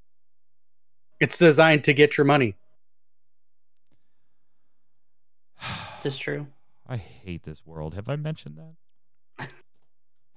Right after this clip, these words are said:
Speaker 3: Uh, has anybody played Bravely Default enough to wanna give a review or a mini review or thoughts?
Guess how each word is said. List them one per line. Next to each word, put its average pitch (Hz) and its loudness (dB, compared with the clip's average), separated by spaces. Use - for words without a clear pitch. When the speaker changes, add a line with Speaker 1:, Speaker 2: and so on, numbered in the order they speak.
Speaker 3:
Uh, 139 6
has 139 4
anybody 160 4
played 147 0
Bravely 139 2
Default 135 -2
enough 131 -4
to 123 -4
wanna 123 -4
give 120 -4
a 101 -8
review 120 -4
or 117 -2
a 104 -2
mini 113 -4
review 117 -4
or 90 -4
thoughts? - -10